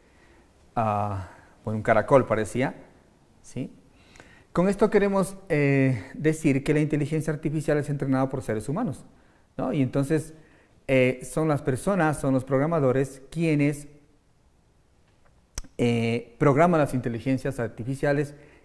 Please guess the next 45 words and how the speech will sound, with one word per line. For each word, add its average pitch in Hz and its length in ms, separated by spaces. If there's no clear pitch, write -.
y 220 140
es 233 100
también 202 380
en 185 200
donde 185 360
se - 140
pueden 165 300
producir 151 420
los 143 140
sesgos, 180 520
¿sí? 165 280
Con 139 160
respecto 139 420
a 127 40
los 107 180
datos, 185 340
con 143 140
respecto 127 720
a 135 80
la 123 200
programación. 107 760
O 123 100
sea, - 420
si - 80
hay 127 80
un 147 80
programador 175 760
que, 147 440
eh, 120 400
desarrolla, 131 520
construye 135 320
una 139 60
inteligencia 127 500
artificial 135 480
para 117 260
no 151 220
cerrar, 131 500
para 117 200
no 127 100
rescatar 151 460
a 113 80
los 110 220
cangrejitos, 131 640
por 135 120
ejemplo, 110 400